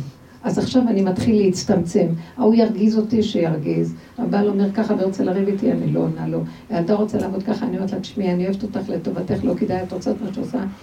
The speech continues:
תדעי, דמך בראשך, אני מושכת ידיים ממך, לי אין כוח, אני גם בן אדם, אני רוצה לחיות, סליחה."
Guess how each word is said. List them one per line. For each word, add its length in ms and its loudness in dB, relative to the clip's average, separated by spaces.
תדעי, 360 4
דמך 320 4
בראשך, 360 0
אני 360 4
מושכת 360 0
ידיים 300 0
ממך, 180 -2
לי 200 6
אין 180 4
כוח, 340 2
אני 460 6
גם 240 6
בן 140 6
אדם, 260 4
אני 80 0
רוצה 200 2
לחיות, 460 2
סליחה." 380 -4